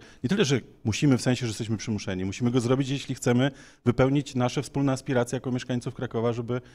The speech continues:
to powietrze, e, osiągnęło taki poziom, e, taką jakość, jaką, jaką oczekujemy.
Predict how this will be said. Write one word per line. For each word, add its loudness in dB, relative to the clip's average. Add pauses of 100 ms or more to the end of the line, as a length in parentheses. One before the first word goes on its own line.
(320)
to 2
powietrze, 0 (180)
e, -4
osiągnęło -4
taki -10
poziom, -4 (400)
e, -4
taką 0
jakość, 0
jaką, -4
jaką -4
oczekujemy. -8